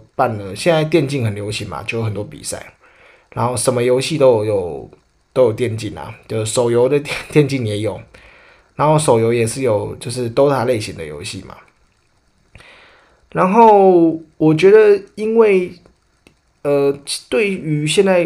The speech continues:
玩游戏的人来说，大家可能没有，没有这么多心思去培养个角色啊。因为以前玩游戏大家都是培养角色，然后看谁的角色强。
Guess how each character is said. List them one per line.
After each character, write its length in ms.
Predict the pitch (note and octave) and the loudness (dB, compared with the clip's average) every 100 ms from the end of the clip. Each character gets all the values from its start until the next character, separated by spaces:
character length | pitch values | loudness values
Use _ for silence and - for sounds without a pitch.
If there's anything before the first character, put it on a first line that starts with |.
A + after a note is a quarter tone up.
| - | -2
玩 140 | C3+ | -4
游 100 | C3+ | -4
戏 220 | C#3 D#3 | -6 -6
的 80 | B2+ | -4
人 100 | G#2 | -4
来 160 | G2 G#2 | -6 -6
说， 340 | - A2+ A2 | -6 -4 -4
大 220 | A2 C#3+ | -4 -4
家 180 | C3+ C3 | -2 -4
可 120 | C3 | -6
能 440 | G2+ D2 C#2 D2+ D#2+ _ _ _ _ _ | -10 -12 -16 -18 -20 _ _ _ _ _
没 140 | C#3 | -6
有， 200 | C#3 A#2+ A#2 C3+ _ _ _ _ | -4 -4 -8 -20 _ _ _ _
没 100 | D3 | 0
有 160 | E3 | 2
这 100 | D3 | 0
么 80 | D3+ | -4
多 140 | B2+ C3 | -4 -6
心 320 | - B2 B2+ | -6 -8 -8
思 240 | A#2+ A2+ | -8 -6
去 500 | A#2 B2+ A2+ G#2 F#2+ F#2+ - _ _ - | -6 -6 -6 -8 -10 -14 -20 _ _ -6
培 140 | B2+ | -4
养 140 | A#2+ | -4
个 120 | G#2+ A2+ | -6 -8
角 200 | A2 - | -10 -8
色 320 | - G#2 C2 - | -10 -10 -14 -20
啊。 80 | _ _ _ _ | _ _ _ _
因 100 | E3+ | 0
为 100 | G3 | 2
以 140 | C#3+ A2 | 0 -6
前 220 | A2+ A2+ | -4 -4
玩 120 | A2+ | -2
游 140 | A#2 A#2+ | -4 -6
戏 140 | C3 | -2
大 100 | C3+ | 0
家 140 | B2 | 0
都 100 | A#2+ | 0
是 100 | A#2 | -4
培 160 | - A#2+ | -6 -4
养 200 | G#2+ A2 | -4 -4
角 180 | - - | -6 -8
色， 160 | G#2+ | -10
然 100 | G2+ | -8
后 60 | G#2+ | -8
看 180 | A#2+ A#2 | -6 -6
谁 140 | G2 | -6
的 60 | G2+ | -8
角 160 | G2 D#2 | -10 -12
色 160 | F#2+ | -12
强。 220 | D#2 - | -10 -12